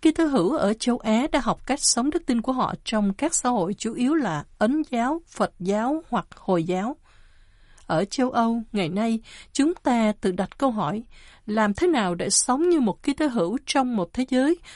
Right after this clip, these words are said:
phần lớn bị tục hóa và trong các xã hội ngày càng đa văn hóa và đa tôn giáo? Chắc chắn chúng ta có thể học hỏi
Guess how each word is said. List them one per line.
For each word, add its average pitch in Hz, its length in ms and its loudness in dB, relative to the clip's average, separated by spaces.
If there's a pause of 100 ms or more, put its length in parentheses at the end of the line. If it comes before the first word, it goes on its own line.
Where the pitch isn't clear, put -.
(120)
phần 202 220 2
lớn 247 220 2
bị 214 100 0
tục 190 200 -2 (120)
hóa 247 260 2 (340)
và 208 200 4
trong 302 240 0
các 359 180 0
xã - 120 2
hội 202 220 2
ngày 185 180 0
càng 165 340 -4
đa 220 180 -2
văn 240 180 -4
hóa 240 400 -2
và 175 220 -2
đa 220 220 -2
tôn 240 260 -2
giáo? 233 320 0 (920)
Chắc 285 220 0
chắn 254 260 2
chúng 339 140 0
ta 226 200 0
có 285 120 -2
thể 220 140 0
học 190 200 -4
hỏi 190 260 -2